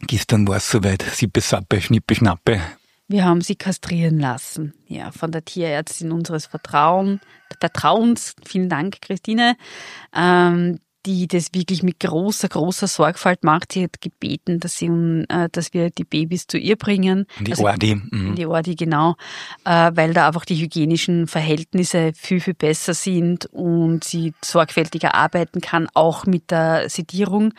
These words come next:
Speaker 2: Das ist ja immer das Hakeligste, dass man das wirklich gut erwischt. Und da werden sie abgewogen und die Sedierung, da ist sie wirklich Meisterin, das muss man schon sagen, auch beim Rudi und
Speaker 1: Sensationell.
Speaker 2: so.
Speaker 1: Ja.
Speaker 2: Ähm, dass die halt wirklich,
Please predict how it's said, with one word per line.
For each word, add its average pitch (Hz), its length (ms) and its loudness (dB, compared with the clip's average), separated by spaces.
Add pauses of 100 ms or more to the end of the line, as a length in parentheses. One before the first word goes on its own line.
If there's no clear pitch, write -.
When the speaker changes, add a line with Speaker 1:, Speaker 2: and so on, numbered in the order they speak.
(340)
Speaker 2:
Das 175 120 0
ist 196 140 2
ja 180 80 2
immer 170 180 2
das 165 220 -8
Hakeligste, 160 460 -10
dass 160 160 -12
man 170 100 -6
das 160 220 -10
wirklich 170 260 -6
gut 196 240 2
erwischt. 185 520 -2 (680)
Und 165 540 4
da 165 120 -2
werden 165 180 4
sie 160 120 -2
abgewogen 160 800 2
und 160 180 0
die 170 60 -2
Sedierung, 165 760 0
da 165 100 2
ist 165 160 -4
sie 165 120 -4
wirklich - 300 -8
Meisterin, 156 520 -2
das 160 160 -4
muss 175 160 4
man 185 100 0
schon 170 120 -2
sagen, 151 300 -2
auch - 100 -4 (100)
beim 170 140 2
Rudi 170 100 0
und 180 100 0
Speaker 1:
Sensationell. 185 460 2
Speaker 2:
so. 175 280 4 (180)
Speaker 1:
Ja. 82 320 0 (180)
Speaker 2:
Ähm, 165 920 4 (220)
dass 180 160 0
die 175 160 0
halt 165 200 2
wirklich, 170 420 -2